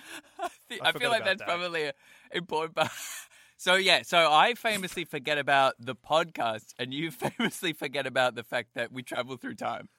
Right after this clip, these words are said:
Speaker 2: I feel like I do that on purpose, though, because it seems like too hard of a mental load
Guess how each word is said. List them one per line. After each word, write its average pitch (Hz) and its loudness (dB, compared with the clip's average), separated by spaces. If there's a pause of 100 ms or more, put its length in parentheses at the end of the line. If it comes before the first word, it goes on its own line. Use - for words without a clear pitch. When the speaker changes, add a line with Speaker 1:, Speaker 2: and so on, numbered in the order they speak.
(140)
Speaker 2:
I 165 -8
feel 240 -12
like 240 -12
I 185 -6
do 147 -12
that 139 -8 (100)
on 127 -12
purpose, 113 -14
though, 107 -16
because 110 -18
it - -20
seems 147 -12
like 131 -12
too 127 -12
hard 120 -8
of 113 -14
a - -14
mental 113 -14
load 107 -12